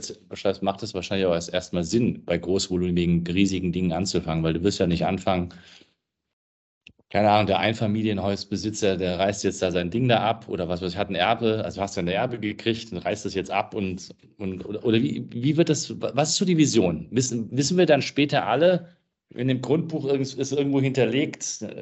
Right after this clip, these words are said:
keine Ahnung, ein Link auf eine Madasta-Datenbank und dann sagt man, da stehen alles, da steht alles drin oder, oder wie stelle ich mir das vor?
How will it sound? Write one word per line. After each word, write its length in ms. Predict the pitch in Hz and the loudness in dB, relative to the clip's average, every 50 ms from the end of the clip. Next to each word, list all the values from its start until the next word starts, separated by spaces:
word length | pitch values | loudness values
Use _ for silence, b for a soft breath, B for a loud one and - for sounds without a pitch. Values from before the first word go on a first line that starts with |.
| 113 - | -12 -4
keine 220 | 104 110 113 117 | 0 2 2 4
Ahnung, 200 | 117 120 110 104 | 4 4 4 4
ein 40 | 104 | 4
Link 300 | 104 120 147 175 170 165 | 4 4 4 4 4 2
auf 200 | 123 127 - - | 2 0 0 2
eine 140 | 117 110 104 | 2 2 4
Madasta-Datenbank 1300 | 101 104 101 - 127 143 151 - - 151 131 131 123 131 139 - 135 113 123 113 120 143 160 147 - - | 4 4 4 4 2 0 0 0 0 0 2 2 2 0 2 0 -2 0 0 0 0 2 0 -2 -2 -4
und 160 | 127 117 110 | -4 -2 -2
dann 160 | 117 107 104 | -2 -2 -2
sagt 200 | 107 113 110 110 | -2 -4 -4 -2
man, 160 | 113 110 104 | -2 -2 0
da 220 | 113 110 123 139 135 | 2 2 2 0 0
stehen 340 | - - 139 135 135 127 - | -2 0 0 0 0 0 0
alles, 280 | 110 117 120 120 - | 0 -2 -2 -4 0
da 160 | - 113 110 | 0 0 0
steht 200 | - - 135 - | 2 -2 -2 -2
alles 320 | 90 104 107 - 107 104 107 | -2 -4 -6 -8 -10 -10 -6
drin 400 | 104 107 139 170 175 165 170 - | -4 -2 -2 0 0 -2 -4 -4
oder, 240 | - 127 123 117 - | -6 -6 -6 -4 -2
oder 180 | 131 123 123 117 | -2 -2 -2 -2
wie 60 | 120 | -4
stelle 200 | 117 - 110 107 | -2 -2 -2 -2
ich 40 | 104 | -2
mir 120 | 101 92 | -2 -4
das 80 | 90 - | -4 -4
vor? 260 | - 73 - - | -6 -8 -8 -8